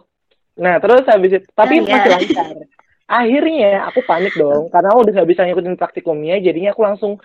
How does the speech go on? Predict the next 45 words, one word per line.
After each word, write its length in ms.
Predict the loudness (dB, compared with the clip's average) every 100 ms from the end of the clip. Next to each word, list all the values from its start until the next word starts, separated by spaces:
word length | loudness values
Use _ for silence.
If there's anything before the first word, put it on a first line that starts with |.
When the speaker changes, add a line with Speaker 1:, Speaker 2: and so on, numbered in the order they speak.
| -20
Speaker 1:
berusaha 460 | -4 -2 0 0 0
beli 520 | 0 0 0 0 -2 0
untuk 540 | 0 2 2 2 0
bisa 240 | -8 -2 0
dapetin 480 | 0 -2 0 -2 0
kuota 520 | 0 0 2 0 -2 _
pakai 240 | _ -4 -2
providerku 480 | -2 0 0 0 0
yang 160 | 0
lain, 400 | 2 4 2 2
yang 180 | -2 -2
sinyalnya 300 | -2 -2 0
lebih 160 | -2 -2
stabil. 400 | -4 -2 -4 -4 -10 -20
Ternyata 920 | -2 0 0 -4 -6 -4 0 0 0 -10
sama 320 | _ 0 2 -2
aja, 260 | 0 2 2 -2
nggak 240 | 2 4 4
ada. 240 | 4 2 2 -2 -12 -12 -12 0
Jadi 180 | 2 4
yang 140 | 4
jual 160 | 4 4
pulsa 240 | 4 4
itu 140 | 0 -2
bahkan 220 | -2 0
nggak 180 | 0 2
ada 180 | 2 2
sinyalnya 420 | 2 0 2 2
di 100 | 2
yang 140 | 0
dijual 320 | -2 -2 0 0
pulsa. 400 | -2 -4 -6 -8 _ _ _ _ _
Jadi 160 | -6 0
ya 80 | 2
Speaker 2:
Oh, 80 |
Speaker 1:
udah, 80 | 4 4
Speaker 2:
iya. 160 | 4 4
Speaker 1:
aku, 300 | 4 2 0 -6 _ _ _ _ _ _
iya, 160 | 0 2
jadi 160 | 4 4
aku 80 | 4
nggak, 160 | 2 0
jadi 220 | 0 2
aku 140 | 0 0
nggak 200 | 0